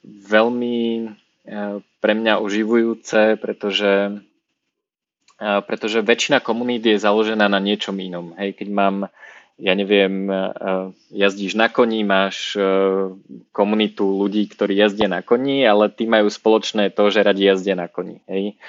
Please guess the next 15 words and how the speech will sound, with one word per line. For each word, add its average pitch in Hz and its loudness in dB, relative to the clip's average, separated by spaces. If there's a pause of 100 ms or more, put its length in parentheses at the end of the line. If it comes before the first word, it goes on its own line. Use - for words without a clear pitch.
(240)
Máš 95 -2
komunitu, 101 0
e, 95 -6
ja 95 -4
neviem, 95 -2 (400)
ľudí, 101 0
ktorí 98 -2
radi 104 0
hrajú 104 2
futbal 131 2
a 98 -4
ich 104 -12
spája 107 2
futbal. 87 -14 (640)
A 98 -4